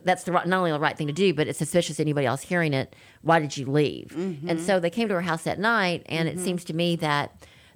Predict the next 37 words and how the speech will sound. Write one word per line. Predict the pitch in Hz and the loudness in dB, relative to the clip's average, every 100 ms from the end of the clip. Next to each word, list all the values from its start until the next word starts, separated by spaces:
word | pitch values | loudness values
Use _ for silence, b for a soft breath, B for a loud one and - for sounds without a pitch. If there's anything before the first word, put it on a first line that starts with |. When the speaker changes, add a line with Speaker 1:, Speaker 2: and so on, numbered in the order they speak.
| - | 2
Speaker 1:
that | 165 160 | 2 4
would | 156 | 0
have | |
been | 147 151 147 | -2 -4 -4
when | 156 151 147 143 139 139 - | -4 -2 -4 -4 -8 -10 -8
they | 143 143 | -6 -6
would | 143 | -8
have | 139 | -10
determined | - - 165 147 | -14 -12 -10 -8
whether | 139 143 135 | -8 -8 -10
there | 127 | -10
was | 127 | -10
an | - | -10
intoxication. | 117 123 - - 123 104 - | -10 -10 -10 -10 -12 -10 -10
And | 135 | -6
so | 160 | -2
Speaker 2:
I | 180 208 208 | 0 0 -2
think | 202 202 185 | -2 -4 -2
that's | 160 160 | -4 -4
why | - 151 | -6 -4
they | 135 | -6
showed | - 131 123 | -6 -12 -12
up. | - - - - | -12 -14 -12 -8
Speaker 1:
Okay, | 160 156 | -4 -4
Speaker 2:
Was | 143 | 0
Speaker 1:
but | 202 202 | 0 2
they | 208 | 4
Speaker 2:
trying | 254 | 4
to | |
Speaker 1:
didn't | 247 175 | 4 -2
Speaker 2:
see | |
if | 143 | -6
she | 294 | -4
Speaker 1:
determine | 381 202 | -2 -2
Speaker 2:
was | 110 | -4
Speaker 1:
that. | - - | -10 -10
Speaker 2:
No. | 165 165 160 | -6 -2 -2